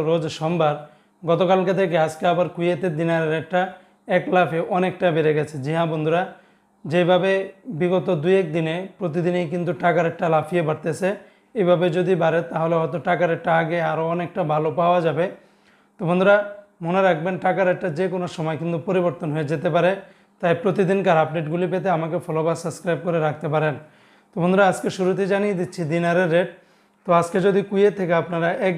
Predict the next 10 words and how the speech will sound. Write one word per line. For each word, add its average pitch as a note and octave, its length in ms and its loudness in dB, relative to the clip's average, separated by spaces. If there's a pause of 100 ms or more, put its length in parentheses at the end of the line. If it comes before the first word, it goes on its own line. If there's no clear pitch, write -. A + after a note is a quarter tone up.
দিনার F#3 280 0
বাংলাদেশে F3+ 500 -2
পাঠান, E3+ 240 0 (460)
তাহলে F3 320 4 (180)
তিনশত F#3 460 -4 (340)
আটাশি E3 420 -4
টাকা F3 240 2 (520)
তিন G3+ 140 0 (140)
পয়সার E3+ 400 2
মতো E3 160 -2